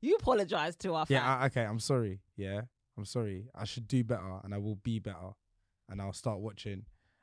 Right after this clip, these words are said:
Speaker 2: one A E W show a week 'cause it's free of them. Like, four,
Speaker 1: And
Speaker 2: five?
Speaker 1: also,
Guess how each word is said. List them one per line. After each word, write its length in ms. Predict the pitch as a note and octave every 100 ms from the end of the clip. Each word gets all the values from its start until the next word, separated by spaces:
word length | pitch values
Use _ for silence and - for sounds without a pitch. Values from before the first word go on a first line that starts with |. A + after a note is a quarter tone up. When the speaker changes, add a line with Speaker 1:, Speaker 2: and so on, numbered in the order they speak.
| _ _
Speaker 2:
one 220 | A2+ A2+
A 80 | G#2
E 140 | A2 G#2+
W 280 | G#2+ G#2
show 160 | G#2+ A2
a 80 | G2+
week 240 | G#2 G2
'cause 180 | - F#2+
it's 140 | G2
free 200 | - A2+
of 60 | G2
them. 200 | F#2 -
Like, 180 | - F2
four, 320 | - B2+ D3+ F3+
Speaker 1:
And 80 | A4+
Speaker 2:
five? 140 | C5+ -
Speaker 1:
also, 180 | D4 C#4+